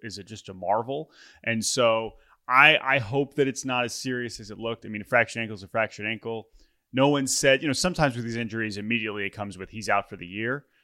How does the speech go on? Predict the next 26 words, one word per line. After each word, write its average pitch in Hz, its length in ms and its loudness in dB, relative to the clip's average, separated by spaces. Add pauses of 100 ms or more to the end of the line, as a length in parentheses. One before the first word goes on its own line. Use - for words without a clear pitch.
(120)
Haven't 135 200 4
seen 131 180 -2
any 123 160 2
of 107 60 -2
that, 107 320 6
so 110 140 -4
that 110 160 -2
gives 104 180 -10
me 110 80 -8
some 101 160 -6
hope 101 280 -2
we'll 104 100 -8
see 104 160 -8
him 107 100 -8
again 113 240 -2
this 117 140 -8
season. 120 420 -8 (500)
But 107 200 4
it's 113 180 -2
just, - 400 -4
it - 80 -14
just - 260 -8
sucks. - 420 -8 (380)
Um, 90 320 -6
but 107 120 -4
yeah, 104 220 2